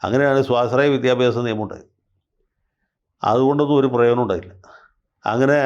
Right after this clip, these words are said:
അഞ്ചു കൊല്ലത്തെ ഭരണം കഴിഞ്ഞ് പിന്നെ കുണ്ടറ എം എൽ എ ആയിട്ട് തുടരുമ്പോഴാണ് പുള്ളിയുടെ ജീവിതത്തിൽ അതിഭയങ്കരമായ ഒരു ട്രാജഡി ഉണ്ടായത്. അദ്ദേഹത്തോട്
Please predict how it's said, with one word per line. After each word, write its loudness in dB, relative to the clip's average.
അഞ്ചു -4
കൊല്ലത്തെ 0
ഭരണം 0
കഴിഞ്ഞ് -2
പിന്നെ -2
കുണ്ടറ -2
എം -2
എൽ -4
എ 2
ആയിട്ട് -2
തുടരുമ്പോഴാണ് -2
പുള്ളിയുടെ -4
ജീവിതത്തിൽ -2
അതിഭയങ്കരമായ -2
ഒരു -4
ട്രാജഡി -2
ഉണ്ടായത്. -14
അദ്ദേഹത്തോട് 2